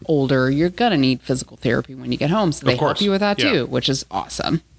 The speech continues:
Speaker 2: And, you know, they're, they're trained. Here's the other thing. Social workers, medical social workers are, are trained dealing with people. And so they're kind of trained to listen. Therapy is not their job,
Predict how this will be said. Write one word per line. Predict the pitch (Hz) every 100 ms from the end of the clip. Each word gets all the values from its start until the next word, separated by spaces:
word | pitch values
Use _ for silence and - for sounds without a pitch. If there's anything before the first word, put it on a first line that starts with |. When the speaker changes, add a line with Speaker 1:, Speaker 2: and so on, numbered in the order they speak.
| _ -
Speaker 2:
And, | 120
you | 113
know, | 120
they're, | 117 117
they're | 120 117
trained. | - - 135 135 131
Here's | 120 123 107
the |
other | 104 98
thing. | - 90 85 _ - _ _ _ -
Social | - 156 143 147
workers, | 123 120 120 113 110 104 -
medical | 117 113 117
social | 104 107 98 107
workers | 98 92 98 87
are, | 73 95 98
are | 95 98
trained | - 113 110 104 101 92 _ _ _ _ _ _ _ -
dealing | 123 123 113
with | 107
people. | - 120 73 - _ _ _ _ _ -
And | 113 107
so | 104 127 110 110 110
they're | 113 110
kind | - - 160 214
of | 214
trained | - 165 165 185
to |
listen. | 170 135 - 147
Therapy | - 147 139 175 151
is | 117
not | 107 104 120
their | 117 104
job, | 90 90 87 110